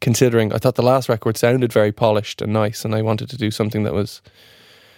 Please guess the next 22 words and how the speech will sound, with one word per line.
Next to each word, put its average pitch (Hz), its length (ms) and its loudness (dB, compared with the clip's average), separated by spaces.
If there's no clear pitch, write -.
you 110 120 -4
could 98 120 -4
see 107 200 2
the 98 100 0
seams 98 460 0
in 104 80 -2
it, 107 160 -4
and 123 120 -4
it 117 60 -8
was, - 460 -8
it - 100 -4
was, - 320 -12
it - 80 -12
was 120 80 -2
like 110 140 2
one 147 100 4
of 151 60 2
those 135 120 4
old 131 200 2
footballs 110 580 0
when 113 120 -2
the 117 100 -2